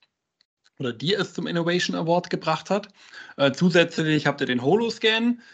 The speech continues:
ähm, eine drei D Körpervermessung für die Kundenakquise geschaffen. Ihr seid schon länger an verschiedenen Produkten im Online-Marketing. Du hast ja gesagt, äh, im Grunde hundert Tools, äh, von denen du ja vorhin gesprochen hast, die ihr da schon habt. Also das ist ja schon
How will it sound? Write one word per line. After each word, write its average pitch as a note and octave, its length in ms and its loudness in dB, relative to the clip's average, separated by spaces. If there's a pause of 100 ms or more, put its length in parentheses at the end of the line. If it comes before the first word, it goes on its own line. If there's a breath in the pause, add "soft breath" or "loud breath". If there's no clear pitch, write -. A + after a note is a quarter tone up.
(220 loud breath)
ähm, G3 300 0
eine C#3+ 180 0
drei C3+ 320 0
D C3 280 -4
Körpervermessung G#3+ 840 0
für D3+ 140 -4
die C3+ 80 -2
Kundenakquise A#3 680 -2
geschaffen. G3 600 -2 (440 loud breath)
Ihr D3+ 280 0
seid D3 280 0
schon D3 160 2
länger F3+ 360 2
an E3 180 -2
verschiedenen E3 500 -2
Produkten D#3+ 380 -2
im D#3+ 100 2
Online-Marketing. G3+ 920 0
Du C#3+ 80 2
hast C3+ 80 -6
ja D3 80 0
gesagt, D3+ 320 -2
äh, C#3+ 240 0
im D#3 140 -4
Grunde D3 260 2
hundert F#3 500 2
Tools, A3+ 480 2
äh, F#3+ 200 0
von F3+ 140 0
denen F3+ 160 0
du F3+ 80 2
ja F3+ 120 2
vorhin F3+ 240 0
gesprochen E3 520 -4
hast, D#3+ 280 -6
die F3 40 -4
ihr D#3+ 60 -2
da D3+ 160 -4
schon C#3+ 160 0
habt. D#3 180 0
Also C#3 200 2 (320 loud breath)
das D3+ 100 -8
ist G#3 160 -2
ja F#3 100 6
schon F3 400 2